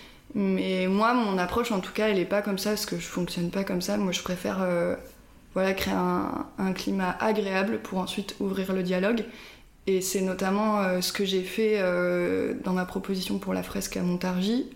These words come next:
En fait, euh, ça, c'est de, ça, elle s'appelle l'Arche. Et en fait, c'est, euh, une réinterprétation de l'Arche de Noé avec, euh,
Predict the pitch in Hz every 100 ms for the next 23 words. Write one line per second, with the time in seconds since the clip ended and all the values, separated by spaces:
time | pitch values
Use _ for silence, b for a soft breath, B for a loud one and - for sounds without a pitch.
0 | - 185 185 185 190 180 180 - 202 -
1 | 185 175 170 196 190 180 185 185 180 180
2 | 196 262 - - - 185 185 214 - 185
3 | 180 170 180 - 190 185 180 190 190 202
4 | 202 202 202 220 196 180 175 190 190 185
5 | 190 190 190 208 196 180 180 - 185